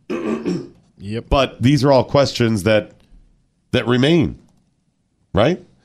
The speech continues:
Speaker 2: They're gonna make this about Trump firing her, calling her a lowlife, um,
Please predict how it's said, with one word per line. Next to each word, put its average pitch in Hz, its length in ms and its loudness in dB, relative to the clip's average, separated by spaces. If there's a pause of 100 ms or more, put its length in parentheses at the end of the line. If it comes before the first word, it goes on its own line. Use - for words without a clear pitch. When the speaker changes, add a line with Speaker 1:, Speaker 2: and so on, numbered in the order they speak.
(220)
Speaker 2:
They're 156 200 0
gonna 170 160 2
make 165 200 0
this 151 200 2
about 127 280 4
Trump 135 380 0
firing 127 440 0
her, 120 480 2 (240)
calling 123 340 2
her 120 160 0
a 117 80 0
lowlife, 113 800 2 (400)
um, 95 720 2